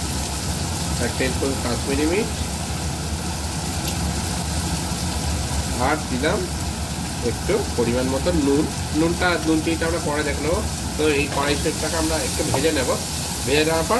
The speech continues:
আমরা এতে মেশাবো টক দই। ঠিক আছে, চলো এটা ভাজা হয়ে যাক, তারপর আমরা আবার ফিরে আসছি। দেখো বন্ধুরা, এটা ভাজা ভাজা হয়ে গেছে। এবার আমরা ফেটিয়ে রাখা টক দইটা মিশিয়ে নিলাম। এবার এই কাঁচা গন্ধটাকে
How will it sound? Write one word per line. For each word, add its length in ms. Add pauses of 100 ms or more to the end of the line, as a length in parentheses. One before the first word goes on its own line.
আমরা 200
এতে 200
মেশাবো 320 (100)
টক 200 (100)
দই। 120 (400)
ঠিক 80
আছে, 200
চলো 160
এটা 140
ভাজা 280
হয়ে 100
যাক, 180
তারপর 200
আমরা 140
আবার 240
ফিরে 160
আসছি। 440
দেখো 220
বন্ধুরা, 300
এটা 180
ভাজা 260
ভাজা 200
হয়ে 160
গেছে। 240
এবার 220
আমরা 280 (840)
ফেটিয়ে 280
রাখা 280
টক 220
দইটা 340 (680)
মিশিয়ে 320
নিলাম। 200 (2250)
এবার 160
এই 80 (100)
কাঁচা 240
গন্ধটাকে 640